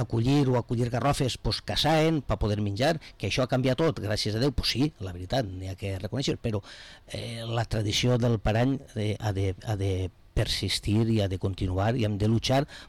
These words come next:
pa que no mo la lleven, perquè ara també està tan vilo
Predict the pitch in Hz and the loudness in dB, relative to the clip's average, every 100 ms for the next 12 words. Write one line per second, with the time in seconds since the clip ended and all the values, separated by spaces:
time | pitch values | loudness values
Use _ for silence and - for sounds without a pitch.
0 | - 110 104 101 98 95 90 98 110 123 | -6 -2 -2 -2 -2 -2 -2 0 0 0
1 | 120 110 101 - 101 95 98 95 98 95 | -2 -6 -8 -8 -10 -10 -8 -6 -4 -2
2 | 101 104 - 104 98 101 110 | -2 -2 -4 -6 -2 0 0